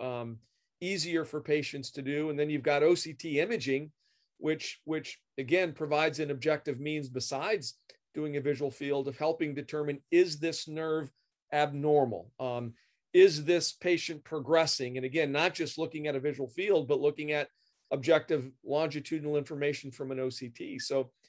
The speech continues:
so for me, you know, when, you know, what, what's kind of been the epiphany, it's just, you know,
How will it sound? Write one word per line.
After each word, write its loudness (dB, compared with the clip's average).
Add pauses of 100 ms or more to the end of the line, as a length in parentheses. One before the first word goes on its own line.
(300)
so 4
for 0
me, 0 (440)
you 0
know, 10
when, 2
you -2
know, 6
what, 4
what's 0
kind -2
of 0
been 4
the 0
epiphany, -2
it's -4
just, 0 (480)
you 0
know, 10